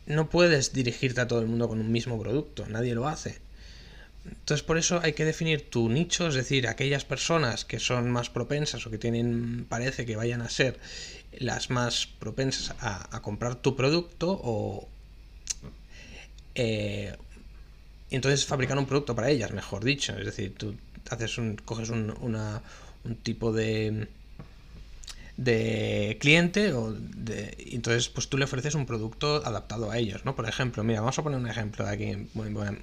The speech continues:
buen amigo. Eh, una empresa de limpieza, ¿vale? Imagínate que tenéis una empresa de limpieza, eh, limpia-, eh, bueno, limpieza, más que limpieza, mm, pulido de suelos, ¿no? Sería o algo así, no entiendo mucho del,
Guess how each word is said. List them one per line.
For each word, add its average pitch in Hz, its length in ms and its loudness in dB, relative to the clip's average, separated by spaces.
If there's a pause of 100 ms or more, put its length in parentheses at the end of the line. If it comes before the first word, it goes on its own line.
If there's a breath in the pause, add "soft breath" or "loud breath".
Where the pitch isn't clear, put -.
buen 107 200 -4
amigo. 107 280 0 (600 loud breath)
Eh, 127 320 6
una 123 360 0
empresa 185 440 2
de 139 160 6
limpieza, 117 560 0 (200)
¿vale? 143 220 0 (920 loud breath)
Imagínate 175 360 4
que 139 60 6
tenéis 135 220 6
una 127 120 4
empresa 113 240 0
de 104 60 0
limpieza, 101 560 0
eh, 98 540 -2 (1600 loud breath)
limpia-, 135 480 4
eh, 113 240 6
bueno, 104 240 0
limpieza, 101 420 2
más 107 200 0
que 160 100 4
limpieza, 147 640 2
mm, 117 360 0
pulido 135 360 4
de 113 60 2
suelos, - 380 -4
¿no? 202 160 0 (360 loud breath)
Sería 123 420 0
o 107 80 0
algo 110 160 -2
así, - 200 -2
no 110 120 0
entiendo 120 340 2
mucho 110 300 -2
del, 95 280 -4